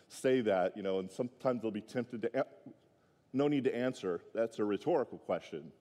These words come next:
In other words, the answer is implied by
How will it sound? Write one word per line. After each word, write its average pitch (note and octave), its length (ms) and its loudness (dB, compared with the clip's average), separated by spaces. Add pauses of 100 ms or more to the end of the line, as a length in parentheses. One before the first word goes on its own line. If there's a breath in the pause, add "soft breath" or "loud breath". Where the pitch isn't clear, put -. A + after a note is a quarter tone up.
(520 soft breath)
In A#2 60 0
other A#2 100 2
words, A2+ 360 2
the A2+ 200 -2
answer C#3 380 2
is A2+ 140 2
implied F#2+ 800 2 (1120 soft breath)
by G2 260 2